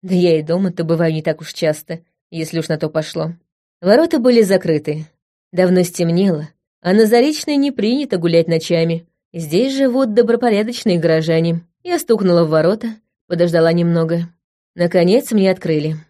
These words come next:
Конюх поклонился, принял у меня поводья лошади.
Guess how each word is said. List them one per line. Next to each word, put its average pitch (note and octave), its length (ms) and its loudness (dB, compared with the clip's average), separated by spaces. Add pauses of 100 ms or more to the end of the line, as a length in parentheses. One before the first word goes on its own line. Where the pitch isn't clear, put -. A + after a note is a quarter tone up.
(380)
Конюх D#4+ 380 0
поклонился, B3+ 880 0 (340)
принял B3 380 2
у F#3 80 4
меня F3+ 240 2
поводья E3 460 0
лошади. E3 520 -2